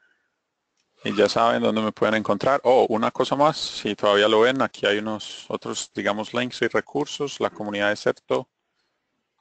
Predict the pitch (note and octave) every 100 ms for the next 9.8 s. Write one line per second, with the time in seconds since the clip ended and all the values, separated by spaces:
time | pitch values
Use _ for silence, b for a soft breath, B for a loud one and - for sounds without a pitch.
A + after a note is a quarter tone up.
0 | _ _ _ G#2+ F#2+ G2 - - G#2 -
1 | A#2 A#2+ B2 B2 B2 - _ _ _ _
2 | _ _ A2 G2+ G2 G2 - G2+ G#2+ -
3 | G2+ F#2 - F#2 G2 G2 F#2+ G#2 G#2 A#2
4 | B2 A#2+ B B B B B B B _
5 | - - _ A2 - - A2 A2+ A#2 C3+
6 | C3+ C3+ - A#2+ - A2 A#2 A2+ A2+ -
7 | G#2 A#2+ - A2 G#2+ - - G2 F#2+ G2
8 | G#2 G#2 G2+ - - G2+ G2+ - G2+ -
9 | G#2+ - A2 G2+ F#2+ F2 G2 C3